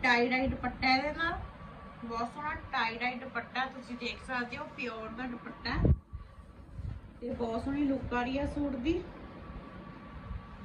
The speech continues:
ਜੇ ਵਾਲਾ ਸੂਟ ਤੁਹਾਨੂੰ ਪਸੰਦ ਆ ਤਾਂ ਤੁਸੀਂ ਘਰ ਬੈਠੇ ਆਰਡਰ ਕਰ ਸਕਦੇ ਹੋ ਜੀ।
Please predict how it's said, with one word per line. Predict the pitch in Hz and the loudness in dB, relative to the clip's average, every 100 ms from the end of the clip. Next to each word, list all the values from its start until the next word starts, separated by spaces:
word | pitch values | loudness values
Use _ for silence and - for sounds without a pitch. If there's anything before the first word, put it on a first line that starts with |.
| - - - - - - - - | -12 -12 -12 -12 -12 -14 -12 -8
ਜੇ | 196 262 | -4 -2
ਵਾਲਾ | 285 302 | 2 0
ਸੂਟ | 302 285 277 | 2 0 0
ਤੁਹਾਨੂੰ | - 285 285 | -2 -2 -2
ਪਸੰਦ | 302 - 277 247 240 | -4 -2 0 0 0
ਆ | 294 - | -2 -2
ਤਾਂ | 269 | -6
ਤੁਸੀਂ | 269 247 269 | -6 -4 -4
ਘਰ | 294 277 240 | -2 -2 0
ਬੈਠੇ | 240 240 285 | 0 0 -2
ਆਰਡਰ | 240 226 226 277 - | -2 -4 -2 -4 -2
ਕਰ | 233 - | -2 -2
ਸਕਦੇ | 208 185 170 - | -6 -6 -6 -8
ਹੋ | |
ਜੀ। | 262 - | -10 -10